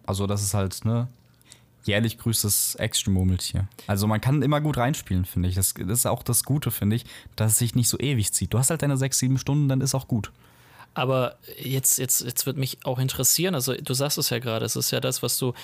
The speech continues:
Speaker 2: im Grunde jedes Jahr von Call of Duty auch erwarten kannst und auch dann bekommst.
Speaker 1: Mhm.
Speaker 2: Aber gibt's da irgendwie irgendeine Neuheit, irgendetwas, was dann doch, außer dass es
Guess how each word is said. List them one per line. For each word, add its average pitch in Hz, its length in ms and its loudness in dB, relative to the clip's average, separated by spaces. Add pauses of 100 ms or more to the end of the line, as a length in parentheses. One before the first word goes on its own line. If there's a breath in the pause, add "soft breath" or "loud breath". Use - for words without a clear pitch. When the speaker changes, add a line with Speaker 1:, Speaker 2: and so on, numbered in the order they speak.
(240 loud breath)
Speaker 2:
im 123 140 0
Grunde 139 280 0
jedes 127 680 0 (100)
Jahr 117 600 -2
von 123 280 -4
Call 120 240 -2
of 117 140 -4
Duty - 240 -6
auch 113 120 -2
erwarten 110 440 -4
kannst 131 400 -2
und 113 80 -4
auch 113 240 -4
dann 110 380 -6 (160)
bekommst. 117 560 0
Speaker 1:
Mhm. 117 40 -6 (420 loud breath)
Speaker 2:
Aber 110 220 0
gibt's - 300 -2
da 139 100 2
irgendwie 127 600 -2 (440)
irgendeine 151 540 0
Neuheit, 127 540 0
irgendetwas, 139 540 -2
was 127 160 0
dann 120 160 -2
doch, 139 240 -2
außer 123 260 0
dass 120 160 0
es - 280 -2